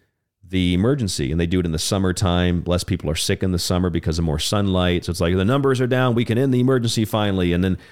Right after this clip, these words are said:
start, start looking at, you know, ta-, what did Joe Biden say when he said he, he was running for president, but he said he was running for the Senate? He's like, "Yeah, check me out. Give me a look over. See if you like what you look over and me and the thing and the, you know, the thing."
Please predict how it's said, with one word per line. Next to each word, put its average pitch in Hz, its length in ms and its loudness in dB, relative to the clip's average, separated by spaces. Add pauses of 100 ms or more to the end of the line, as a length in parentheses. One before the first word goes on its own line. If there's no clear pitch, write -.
(120)
start, - 480 -2
start 180 260 0
looking 160 320 2
at, 110 260 -2 (300)
you 95 80 -6
know, 90 60 2
ta-, 135 160 0
what 110 140 2
did 98 120 -2
Joe 90 160 -2
Biden 87 260 0
say 80 260 0
when 85 180 -4
he 82 60 0
said 85 200 -2
he, 85 80 -4
he 104 140 -2
was 104 120 0
running 101 200 0
for 92 160 -4
president, 87 420 -2
but 78 60 0
he 85 40 0
said - 120 -2
he 82 60 0
was 78 100 -4
running 85 160 0
for 85 100 -2
the 73 80 -4
Senate? 95 280 -2
He's 90 120 0
like, 92 160 0
"Yeah, 123 140 2
check - 260 -4
me 123 160 0
out. 117 200 0
Give 117 140 -2
me 120 120 2
a 107 40 2
look 110 220 0
over. 104 320 2
See 107 300 0
if 95 160 -2
you 101 120 0
like 95 300 0
what 92 220 -2
you 92 100 0
look 90 240 0
over 87 320 2
and 82 100 0
me 85 200 2
and 78 160 0
the 80 100 -2
thing 80 260 -2
and 78 120 0
the, 78 80 0
you 82 180 -2
know, 80 120 2
the 69 100 -4
thing." - 260 -4